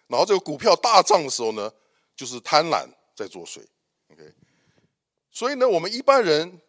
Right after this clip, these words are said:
都有恐惧这个负面的情绪控制我们很多的言行，对不对？可是有些时候呢，有些人他在某方面的恐惧会导致一个人失去控制，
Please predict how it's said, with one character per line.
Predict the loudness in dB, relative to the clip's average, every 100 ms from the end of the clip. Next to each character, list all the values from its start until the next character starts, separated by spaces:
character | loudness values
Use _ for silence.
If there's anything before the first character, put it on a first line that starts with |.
| _ _ _
都 | -6
有 | -4
恐 | -6 -6 -8 -6
惧 | -10 -10 -16 _
这 | -10
个 | -8
负 | -8 -10 -10
面 | -8
的 | -8
情 | -8 -10 -12
绪 | -14 -12
控 | -14 -12
制 | -12
我 | -14 -16
们 | -20 -20 _ _ _ _ _
很 | -16
多 | -12 -10
的 | -10
言 | -12 -18
行， | -16 -18 -20 _
对 |
不 | -20
对？ | -18 -20 _ _ _ _ _ _
可 | _ -4
是 |
有 | -2 -2
些 | -2 -4
时 | -4
候 | -4 -4
呢， | -2 -6 _ _ _ _ _ _ _ _ _ _
有 | -10
些 | -4
人 | -2 -2
他 | -2
在 | -4 -4
某 | -6 -8
方 | 0 0 0
面 | -4
的 | -6
恐 | -8 -12 -10
惧 | -16 -16 _
会 | -20
导 | -6 -6
致 | -6 -12
一 |
个 | -10
人 | -10
失 | -8 -8
去 | -10 -12
控 | -14 -16 -14
制， | -18 -18